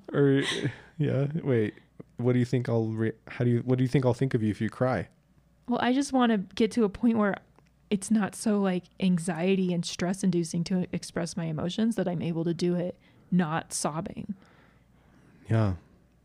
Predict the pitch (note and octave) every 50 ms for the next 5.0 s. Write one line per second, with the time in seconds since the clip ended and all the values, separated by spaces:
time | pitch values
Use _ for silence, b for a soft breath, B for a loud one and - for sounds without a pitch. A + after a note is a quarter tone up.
0 | _ - - G#2 G2 G2 - A2 G2+ G#2 G2+ F#2+ - _ _ _ _ _ _ _
1 | - - - G#2+ - G#2 G2+ G2+ G2+ G2+ G2+ G2+ G2+ G2 G2 - - - G#2 G2+
2 | G2 G2 G2 G2+ G#2 G2+ G2+ G2+ - _ _ _ _ _ - G#3 G#3+ G#3+ G3+ F#3+
3 | F3+ F#3 F#3+ - - _ b b b b b b b b b b b _ - F#3
4 | F#3+ - - C#3+ D3+ D#3+ E3+ F3+ - F#3 F#3+ F#3 F#3 F#3 F#3+ - - - _